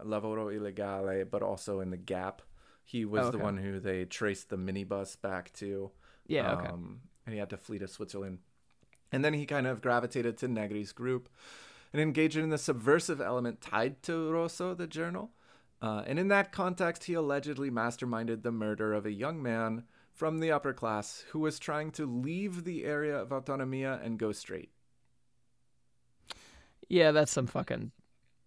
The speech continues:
Speaker 2: yeah.
Speaker 1: Yeah. This was, uh,
Speaker 2: I wish that kind of shit
Speaker 1: Saronio.
Speaker 2: didn't always happen.
Speaker 1: Yeah, Saronio was, uh, was basically, uh, trapped. He was kidnapped.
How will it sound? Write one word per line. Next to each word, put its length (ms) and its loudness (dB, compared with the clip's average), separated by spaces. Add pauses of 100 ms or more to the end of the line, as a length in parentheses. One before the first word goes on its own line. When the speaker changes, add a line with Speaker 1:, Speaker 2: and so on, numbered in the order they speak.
(380)
Speaker 2:
yeah. 340 -8 (1600)
Speaker 1:
Yeah. 160 -8 (600)
This 200 -4
was, 360 0
uh, 100 2
Speaker 2:
I 100 4
wish 140 4
that 100 4
kind 180 6
of 80 2
shit 140 0
Speaker 1:
Saronio. 40 -4
Speaker 2:
didn't 180 -2
always 220 0
happen. 420 -2 (640)
Speaker 1:
Yeah, 220 -4
Saronio 600 2
was, 420 0
uh, 520 -2
was 320 -6
basically, 840 -6
uh, 440 -6 (500)
trapped. 360 2
He 100 0
was 140 0
kidnapped. 600 0